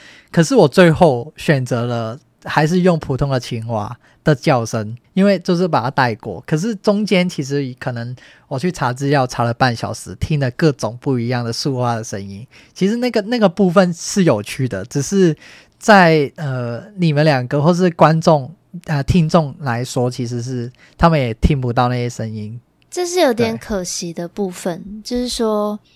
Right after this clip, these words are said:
Speaker 2: 当然这也是我们，呃，可以说是小小的遗憾嘛，因为当时就是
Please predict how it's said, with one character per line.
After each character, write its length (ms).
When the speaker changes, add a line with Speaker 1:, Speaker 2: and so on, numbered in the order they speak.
Speaker 2:
当 120
然 160
这 200
也 80
是 120
我 120
们， 640
呃， 500
可 60
以 80
说 120
是 80
小 200
小 180
的 160
遗 140
憾 200
嘛， 240
因 80
为 80
当 220
时 160
就 100
是 300